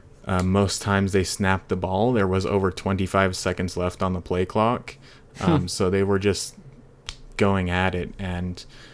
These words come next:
Speaker 1: um, they had some big chunk plays to Edelman, and then,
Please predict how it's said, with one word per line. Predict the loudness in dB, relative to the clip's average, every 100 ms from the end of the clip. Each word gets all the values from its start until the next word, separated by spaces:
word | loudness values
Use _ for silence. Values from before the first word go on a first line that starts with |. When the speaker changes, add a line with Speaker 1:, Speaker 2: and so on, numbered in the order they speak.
| -20 -14
Speaker 1:
um, | -6 -4 -2
they |
had | 0 0 0 -6 -8
some | -4 -2 -4 -4
big | 0 2 0 -6 -10
chunk | -2 0 0
plays | 4 4 2
to | -4
Edelman, | 0 2 4 4 4 2
and | 0
then, | 0 -2